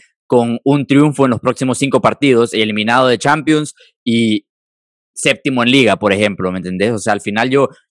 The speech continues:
yo creo que prefiero traer un cambio, ya sea, sí, porque se está hablando de Pochettino, se está hablando de subir a Raúl al primer equipo, uno de los dos. Lo de Raúl tendría el, un, un efecto parecido al que tuvo Zidane, quizá,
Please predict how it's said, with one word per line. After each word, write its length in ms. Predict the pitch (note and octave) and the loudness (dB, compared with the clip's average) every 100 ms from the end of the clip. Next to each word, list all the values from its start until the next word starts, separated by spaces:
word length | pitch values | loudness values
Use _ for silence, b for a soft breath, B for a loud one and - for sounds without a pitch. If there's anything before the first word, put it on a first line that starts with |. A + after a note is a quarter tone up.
| - | -6
yo 100 | A#2 | -2
creo 200 | C3+ B2 | 0 0
que 80 | A2+ | -2
prefiero 360 | A#2+ C3 B2 | -2 0 0
traer 220 | A2+ A2+ | 0 0
un 120 | C3 B2 | 0 0
cambio, 460 | D3+ D#3+ E3+ E3+ _ _ - | 0 0 -2 -4 _ _ -4
ya 140 | A2+ A#2+ | -2 0
sea, 720 | C3 C3 B2+ B2 A#2+ A2+ - _ _ | 2 2 4 4 2 0 -4 _ _
sí, 240 | - B2 | -4 -4
porque 300 | - A#2 A2+ | -2 -4 -2
se 80 | A2+ | -2
está 160 | G#2+ C#3+ | 0 2
hablando 260 | D3 D3+ | 2 0
de 40 | B2+ | -2
Pochettino, 420 | C3 G2+ C3 C#3 | -4 -2 -2 -2
se 80 | A2+ | -4
está 140 | B2+ | -2
hablando 260 | B2 C3 B2+ | 0 0 2
de 240 | A#2+ A2+ | 2 0
subir 340 | - A2 A#2 B2+ | 0 -2 2 2
a 60 | |
Raúl 480 | A#2+ A#2 C3+ D3 C#3 _ _ - | 4 4 4 2 -2 _ _ -8
al 120 | A2 | -6
primer 240 | A#2 A#2+ B2 | -4 -2 0
equipo, 440 | C3 D3+ D#3 - _ _ _ _ _ - | 0 -2 -4 -8 _ _ _ _ _ 0
uno 240 | F3 F#3 E3 | 2 4 4
de 60 | |
los 120 | C#3 | 4
dos. 380 | B2+ A2 - - _ _ _ _ - | 4 2 0 -18 _ _ _ _ 2
Lo 140 | C#3 | 4
de 60 | C#3 | 4
Raúl 400 | C3+ E3 G#3+ - | 6 6 6 4
tendría 320 | D3 C#3 D#3 | 0 2 2
el, 140 | C#3+ | 2
un, 180 | D#3+ D3+ D#3 | -4 -6 -2
un 180 | D#3 | -2
efecto 300 | D3+ D#3 E3 | 0 0 0
parecido 420 | C#3 A#2+ - D3 C#3+ | 0 0 0 2 2
al 120 | B2+ | 0
que 120 | B2 | -4
tuvo 240 | C#3 C3+ | -2 -2
Zidane, 380 | C3+ A#2+ C3+ E3 | 0 0 0 -2
quizá, 400 | C3 A#2 C#3 G#3+ | -6 -2 -2 -2